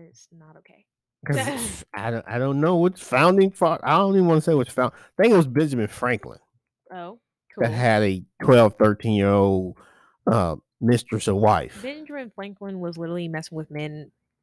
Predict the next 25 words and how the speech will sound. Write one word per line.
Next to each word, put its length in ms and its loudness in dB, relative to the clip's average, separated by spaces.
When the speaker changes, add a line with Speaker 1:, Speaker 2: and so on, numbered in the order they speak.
Speaker 1:
and 280 -12
women 500 -8
at 120 -10
the 60 -8
age 100 -4
Speaker 2:
So 200 8
Speaker 1:
of 60 8
seventy, 360 -2
and 80 -6
they 60 -2
were, 60 -4
like, 160 -6
eighteen. 420 -14
So 300 -12
Speaker 2:
That's 240 4
what 80 6
I'm 140 6
saying. 280 4
It 40 0
Speaker 1:
it's 80 6
Speaker 2:
was, 140 2
Speaker 1:
weird. 180 -6
Speaker 2:
it's 260 2
viewed 640 6
differently 840 0